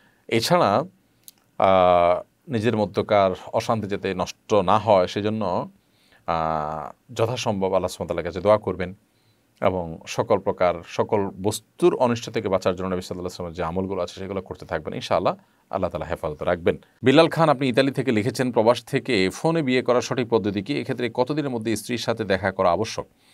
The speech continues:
ভাই বিলাল, ফোনে বিয়ে করার পদ্ধতি সম্পর্কে আমরা বহুবার এর আগে বলেছি যে সরাসরি প্রস্তাব এবং সম্মতি ফোনের মাধ্যমে না করে, আহ, আপনি প্রবাসে আছেন, দেশে মেয়ে থাকলে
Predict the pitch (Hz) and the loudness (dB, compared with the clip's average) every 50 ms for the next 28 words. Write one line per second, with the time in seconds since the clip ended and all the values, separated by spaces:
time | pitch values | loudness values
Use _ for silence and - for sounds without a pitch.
0 | _ - - - - _ _ _ _ _ 95 107 110 95 101 101 120 147 127 98 | _ -20 -20 -20 -20 _ _ _ _ _ 0 0 2 4 6 6 8 8 8 6
1 | 104 131 165 196 202 190 - _ _ _ _ _ - - - 160 175 170 156 135 | 4 2 -2 -2 -4 -8 -12 _ _ _ _ _ -8 -2 0 2 2 2 2 4
2 | 131 127 113 127 127 127 123 117 - 117 98 92 107 101 113 101 - 107 98 95 | 2 4 4 6 6 6 4 4 2 0 2 2 -2 -2 -2 -4 -4 -4 -2 -2
3 | 98 95 95 101 92 92 90 82 80 - 80 73 82 95 113 123 120 123 120 120 | -4 -4 -4 -4 -2 -2 -2 -2 -4 -8 -2 4 6 6 6 6 4 4 2 2
4 | 113 110 104 107 107 110 107 - - 123 127 _ _ _ _ _ _ _ _ _ | 2 2 2 2 2 0 -2 -4 -8 -10 -12 _ _ _ _ _ _ _ _ _
5 | _ _ _ _ - 98 98 120 107 92 90 104 127 139 - - _ _ _ _ | _ _ _ _ -8 0 2 2 4 4 2 2 0 -2 -4 -8 _ _ _ _
6 | - - - - 175 170 165 156 - 170 170 170 165 165 - - - - 120 - | -8 -6 -2 0 2 2 2 0 -2 -2 -2 0 -2 -4 -8 -6 -6 -4 -4 -4
7 | - - 127 120 117 110 110 104 110 107 - - 117 110 110 110 107 107 107 98 | 2 4 6 6 6 4 2 -2 -2 -4 -2 -2 -2 0 0 0 -2 -2 -4 -4
8 | 98 98 - 120 117 117 117 107 92 80 76 69 69 - 80 80 78 78 85 95 | -4 -4 -2 -2 0 0 0 0 0 -2 -4 -4 -8 -8 -8 -6 -4 -4 -4 -4
9 | - - 110 78 73 78 - _ _ _ _ _ _ _ _ _ _ _ _ _ | -2 -4 -4 -4 -4 -10 -14 _ _ _ _ _ _ _ _ _ _ _ _ _
10 | _ _ 101 92 87 85 82 - - 101 117 123 147 139 - 127 135 147 156 - | _ _ 4 4 6 4 2 2 0 -2 -2 -2 -4 0 2 4 6 6 4 4
11 | - 160 147 135 - - - 147 139 143 143 - - _ _ - 101 92 107 104 | 2 0 0 0 0 -2 -2 -2 -2 -2 -8 -10 -14 _ _ -8 0 0 0 0
12 | - - 101 98 92 101 110 113 - 117 113 117 113 107 107 107 110 98 | 0 -2 -2 -2 0 -2 -2 -2 -4 -6 -6 -4 -4 -2 -2 -2 -4 -6